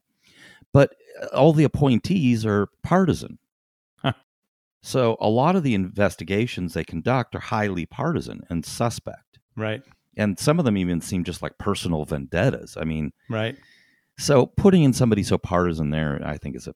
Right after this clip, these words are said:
Speaker 2: Oh, right.
Speaker 1: bad call.
Speaker 2: I, I agree.
Speaker 1: But some of the others, Su Jiaqun, who I think you,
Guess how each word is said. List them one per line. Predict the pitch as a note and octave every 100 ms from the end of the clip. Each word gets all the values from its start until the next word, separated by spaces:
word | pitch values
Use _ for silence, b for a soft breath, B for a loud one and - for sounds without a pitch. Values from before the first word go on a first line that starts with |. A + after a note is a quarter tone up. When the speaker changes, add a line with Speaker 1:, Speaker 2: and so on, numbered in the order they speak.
| _
Speaker 2:
Oh, | A2+
right. | G#2 G2+ F#2+
Speaker 1:
bad | - -
call. | - - -
Speaker 2:
I, | G#2+ G#2+
I | G#2 G2+
agree. | G2 G2+ G#2 F2+
Speaker 1:
But | G2+ G2
some | - F#3
of |
the | C#3+ G#2
others, | G2 D#2 C#2+ - _ _ b b b
Su | - A2+
Jiaqun, | G2 C#3 E3+ - C#2 C2+ E2
who | G2 E2
I | F2+
think | C#3 C3
you, | G2+